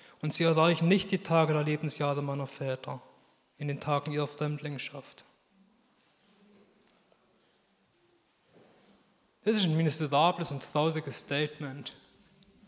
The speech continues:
Er hat Gott vorher schon erlebt, er hat auch Gott schon gedankt vorher, oh, dass, weil er eigentlich kapiert hat, dass Gott ihn bewahrt und dass Gott seinen Weg geht mit ihm. Aber in dem Moment, glaube ich, hat er das aus dem Blick verloren. Da hat er nur Elend gesehen und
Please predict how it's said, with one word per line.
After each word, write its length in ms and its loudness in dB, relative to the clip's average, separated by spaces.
Er 120 -8
hat 160 6
Gott 160 8
vorher 320 2
schon 180 -2
erlebt, 340 0
er 80 0
hat 80 0
auch 80 0
Gott 220 -2
schon 160 -4
gedankt 380 2
vorher, 420 -4
oh, 100 -4
dass, 220 -4
weil 200 0
er 60 0
eigentlich 220 -4
kapiert 340 -4
hat, 100 -4
dass 200 -4
Gott 180 -2
ihn 160 -6
bewahrt 400 0
und 80 -6
dass 180 -6
Gott 180 -6
seinen 220 -8
Weg 220 -6
geht 220 -10
mit 160 -10
ihm. 180 -10
Aber 200 -10
in 60 -8
dem 100 2
Moment, 260 4
glaube 180 -2
ich, 60 -4
hat 60 -6
er 40 -2
das 140 -4
aus 100 -4
dem 80 -6
Blick 240 -6
verloren. 540 -6
Da 100 -4
hat 100 2
er 60 2
nur 200 4
Elend 420 0
gesehen 520 -2
und 360 -8